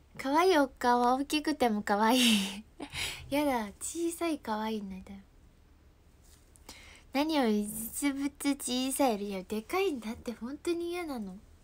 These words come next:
大切なのはハート。ハート大きく持ちます。<clears throat> じゃあね、この後約一時間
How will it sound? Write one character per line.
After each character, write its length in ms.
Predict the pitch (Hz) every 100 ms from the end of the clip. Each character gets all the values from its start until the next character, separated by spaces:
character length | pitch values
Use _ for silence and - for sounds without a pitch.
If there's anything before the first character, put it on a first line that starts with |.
| - - - - - -
大 160 | 302 320
切 240 | - -
な 100 | 311
の 100 | 254
は 40 | 208
ハ 160 | 220
ー 20 | 226
ト。 340 | 226 233 277 - - - - - - - - - - - -
ハ 180 | 285 294
ー 60 |
ト 160 | 294 285
大 60 | 277
き 160 | -
く 100 | 285
持 180 | 262 262
ち 140 | 269
ま 160 | 254 262
す。 60 | 269 - - - - - - - - - - - - - - - - - - - - - - - -
<clears throat> 340 | 302 277 247 - - - - - - - - - - -
じ 100 | 220
ゃ 40 |
あ 40 |
ね、 300 | 196 233 294 - - - - - - - - - -
こ 80 | -
の 200 | 233 240
後 220 | 240 -
約 280 | 214 220 -
一 240 | 214 - 269
時 140 | 330
間 160 | 359